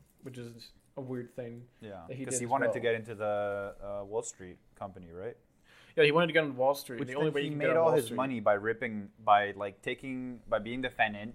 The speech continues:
Speaker 2: financial advisor of all these people with money in their companies, but then
Speaker 1: Yes.
Speaker 2: essentially stealing from them over the years and getting millions of dollars that way.
Speaker 1: Mm-hmm. Yeah, so basically this dude had gotten,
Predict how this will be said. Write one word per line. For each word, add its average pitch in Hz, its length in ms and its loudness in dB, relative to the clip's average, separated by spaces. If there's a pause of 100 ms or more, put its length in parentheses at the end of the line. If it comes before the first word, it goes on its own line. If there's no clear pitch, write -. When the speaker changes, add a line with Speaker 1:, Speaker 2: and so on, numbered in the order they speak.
Speaker 2:
financial 107 440 -2
advisor 123 480 4
of 95 100 0
all 101 140 0
these 104 220 -6
people 104 340 -6
with 92 140 -8
money 95 240 -8
in 104 60 -8
their 98 120 -8
companies, 120 520 -10 (380)
but 120 120 2
then 120 100 0
Speaker 1:
Yes. 117 120 0
Speaker 2:
essentially 117 420 2
stealing 110 500 0
from 98 260 -4
them 90 380 -8
over 101 180 -12
the 101 140 -12
years 98 640 -8
and 95 480 -12
getting 110 300 -2
millions 107 300 -8
of 98 80 -12
dollars 92 360 -2
that 82 200 -8
way. 80 180 -20 (800)
Speaker 1:
Mm-hmm. 123 220 -8 (400)
Yeah, 120 260 6
so 127 400 0 (580)
basically 160 400 6
this 135 220 -2
dude 131 340 0
had 120 500 6
gotten, 113 540 2